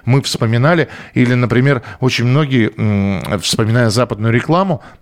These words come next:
адаптированную к нашему телевидению, которую стали показывать у нас, помнят, э, рекламу «Стиморал». С полицей-, с женщиной, с девушкой-полицейским, э, и с, остана-, с человеком, которого остановили там за превышение скорости.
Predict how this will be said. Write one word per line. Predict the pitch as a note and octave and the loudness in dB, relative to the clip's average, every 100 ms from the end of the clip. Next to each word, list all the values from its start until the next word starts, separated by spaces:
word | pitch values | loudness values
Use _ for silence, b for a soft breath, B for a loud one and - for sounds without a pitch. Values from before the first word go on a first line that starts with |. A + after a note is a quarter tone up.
| - | -6
адаптированную | C#3+ C3+ C3+ - B2+ G#2+ G#2+ G#2 | -2 -2 -2 0 0 2 0 0
к | G2+ C#3 | 0 0
нашему | C#3+ A#2 A2+ G#2 | 0 0 -2 -2
телевидению, | B2 A#2+ E3+ F#3+ F3+ C#3+ | 0 2 2 2 2 2
которую | B2+ A#2+ A#2+ G#2+ | 0 -2 0 0
стали | - G#2+ | 0 -2
показывать | G2 A#2 F3 D3 C3 A#2+ | -2 -2 -2 -2 -2 -2
у | |
нас, | A#2 G#2+ B B B | 0 -2 B B B
помнят, | - D3 C#3 C3+ A#2 | 0 0 2 0 2
э, | G#2 G#2 G#2 B B B - - | 2 4 2 B B B -10 -2
рекламу | A#2+ G#2+ A#2+ B2+ A#2+ | 0 0 0 0 0
«Стиморал». | A#2 - A#2 F2+ D2 F#2+ b b | -2 0 0 0 -2 -8 b b
С | - - | -10 -6
полицей-, | - C3+ G#2+ - D3 | -2 0 0 0 0
с | C3 | 0
женщиной, | G#2+ F#2 B2+ A#2+ - G2 | -2 0 0 0 -2 -2
с | F2+ | -2
девушкой-полицейским, | F2+ A#2 F#2+ - F#2+ G#2+ - E3 D3+ - G2 B B B B | 0 0 -2 -4 0 0 2 0 0 -2 -6 B B B B
э, | A2 F#2+ F#2+ F2+ - - | -2 2 2 0 -2 -2
и | - G2 G2 F#2+ G2 F#2+ | 2 4 4 4 2 2
с, | - | 2
остана-, | G2+ F#2 A2 - G#2+ G#2+ A2 - G2 G2 | 2 2 0 0 2 2 2 -2 -2 -2
с | G2+ - - | -4 -6 -4
человеком, | - G#2+ G#2+ G2+ | -2 0 0 -2
которого | G2+ G2 G2 G2 | -4 -2 0 0
остановили | G2+ - A2 B2 F3 C#3 | 0 0 0 2 2 0
там | G2+ | -2
за | G2 G#2+ | -2 -2
превышение | A2+ G#2+ - G#2 G#2 | 0 0 0 0 0
скорости. | - F#3+ F3 | 0 -2 -2